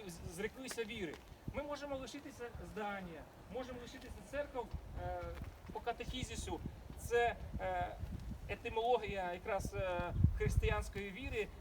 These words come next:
це сообщество людей, це тіло і кров, це...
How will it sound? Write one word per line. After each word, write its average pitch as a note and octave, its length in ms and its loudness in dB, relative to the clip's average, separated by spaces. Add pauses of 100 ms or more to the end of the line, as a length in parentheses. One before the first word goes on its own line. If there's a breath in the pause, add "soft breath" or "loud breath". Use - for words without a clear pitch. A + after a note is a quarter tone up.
це A3 300 2 (340)
сообщество A#3+ 680 2
людей, G#3+ 500 4
це G#3 80 6
тіло - 400 4
і A#3 60 -2
кров, A3 460 4 (260)
це... G#3+ 300 2